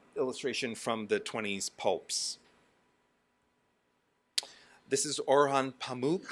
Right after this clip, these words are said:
Uh, so he's the only person in the show who has won the Nobel Prize for Literature, um, whose covers I've been doing for a long time.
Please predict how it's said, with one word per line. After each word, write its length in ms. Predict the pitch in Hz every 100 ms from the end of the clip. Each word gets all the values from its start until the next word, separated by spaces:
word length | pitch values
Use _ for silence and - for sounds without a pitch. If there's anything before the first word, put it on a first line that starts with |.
| - - - - - -
Uh, 760 | 113 107 104 104 104 104 98 -
so 360 | - - 117
he's 280 | 117 151 139
the 120 | 135 123
only 280 | 135 139
person 400 | 143 - 139 135
in 120 | 127 123
the 60 |
show 400 | - 139 123 139
who 200 | 135 120
has 200 | 120 110
won 300 | 107 127 143
the 60 | 127
Nobel 420 | 120 139 131 120
Prize 520 | - - 123 123 135
for 180 | - 135
Literature, 640 | 127 135 101 - 62 - - - - - -
um, 500 | 98 98 95 92 92 - -
whose 180 | 117 -
covers 380 | 135 113 113
I've 140 | 113 104
been 140 | 107
doing 280 | 107 104 98
for 200 | - 107
a 80 | 101
long 300 | 101 101 101
time. 420 | - 113 104 104